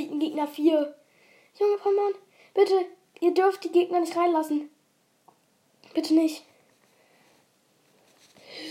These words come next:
Ja, ich hab's noch geschafft, alles zu erniedrigen.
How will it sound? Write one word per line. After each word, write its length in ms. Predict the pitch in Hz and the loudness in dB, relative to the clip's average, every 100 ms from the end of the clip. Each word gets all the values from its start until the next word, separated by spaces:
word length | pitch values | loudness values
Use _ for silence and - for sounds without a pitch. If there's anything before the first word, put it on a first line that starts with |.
| 320 - - - _ | -16 -14 -14 -16 _
Ja, 160 | 415 415 381 - _ - | 8 8 4 -4 _ 0
ich 120 | 370 | 4
hab's 80 | 359 | 4
noch 140 | 359 | 4
geschafft, 560 | 359 359 403 392 - - _ - | 0 2 0 0 -16 -20 _ -2
alles 280 | 320 339 - | 0 0 0
zu 140 | 330 | 2
erniedrigen. 540 | 320 311 320 330 339 | 2 2 -2 -2 -4